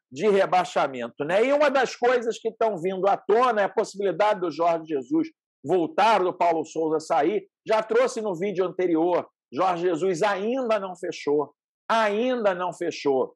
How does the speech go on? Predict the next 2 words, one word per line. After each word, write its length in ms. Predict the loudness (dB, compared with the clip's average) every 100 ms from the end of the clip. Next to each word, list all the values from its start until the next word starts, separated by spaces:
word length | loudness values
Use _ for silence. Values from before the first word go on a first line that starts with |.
| _ _ _ _ _ _ _ _
é, 580 | 0 2 2 0 0 -2 -6 _ _ _
com 380 | 2 2 2 0